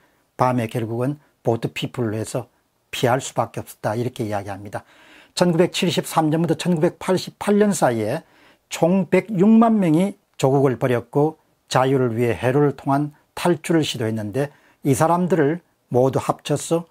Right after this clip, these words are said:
보트 피플이다, 그렇게 부릅니다. 이대용 공사의 정언에 의하면 십일만 명이 사망했고 어떤 경우는 오십만 명이라고 이야기하는 경우도 있습니다. 그 다음에 구십오만 명이 해외에 정착했는데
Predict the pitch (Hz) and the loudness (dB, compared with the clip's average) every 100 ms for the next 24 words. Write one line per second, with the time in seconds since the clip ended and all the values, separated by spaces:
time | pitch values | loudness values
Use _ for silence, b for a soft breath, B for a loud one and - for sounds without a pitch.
0 | _ - 135 135 - - 175 - 127 123 | _ -2 0 0 -4 -2 -2 -4 -4 -4
1 | 110 117 113 - - 98 110 - _ _ | -6 -8 -12 -14 -14 -14 -16 -20 _ _
2 | _ 156 156 190 208 202 190 196 233 226 | _ 0 4 4 4 0 2 2 4 2
3 | 185 147 160 160 139 143 147 123 120 120 | 2 2 2 0 0 2 2 2 0 -2
4 | - - 180 214 226 226 233 202 147 123 | -6 -8 -4 2 4 4 4 2 0 -2
5 | - 104 107 104 - 98 - _ 143 117 | -4 -6 -6 -8 -12 -14 -14 _ -2 2
6 | 208 196 175 180 b b - 131 135 240 | 2 2 2 0 b b 0 2 2 4
7 | 240 196 131 117 110 104 101 107 101 101 | 6 6 4 -2 -4 -6 -6 -6 -6 -8
8 | 101 98 107 - 110 110 - b b b | -12 -12 -14 -14 -14 -14 -16 b b b
9 | b _ - 135 127 123 - b b - | b _ -2 0 0 -2 -6 b b -2
10 | 196 196 143 135 156 196 185 165 110 127 | 0 2 2 4 4 2 2 0 2 2
11 | 131 120 127 117 127 110 107 101 147 | 2 0 -4 -4 -4 -4 -6 -8 -8